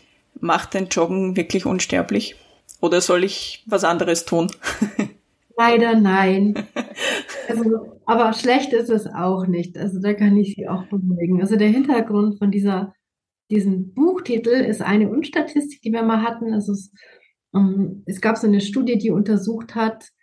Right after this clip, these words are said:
Speaker 2: wie sich Joggen, äh, oder wie Joggen mit der Lebenserwartung zusammenhängt. Und die haben rausgefunden,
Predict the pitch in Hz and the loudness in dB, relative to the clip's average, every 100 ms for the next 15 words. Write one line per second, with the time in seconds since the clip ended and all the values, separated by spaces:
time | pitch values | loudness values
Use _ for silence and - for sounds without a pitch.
0 | _ _ - 196 208 220 208 220 - 180 | _ _ -8 2 4 4 2 0 0 0
1 | 202 214 208 208 - 185 180 202 262 233 | 4 4 4 0 -2 -4 -2 -2 0 0
2 | 262 226 202 196 262 285 277 214 202 220 | 2 2 2 2 2 0 0 0 0 0
3 | 233 220 - 214 277 277 277 277 233 214 | -4 -8 -4 0 2 2 2 0 0 0
4 | 208 196 180 202 - 208 208 202 202 208 | 0 0 -4 -6 -12 -10 -4 -4 -2 -4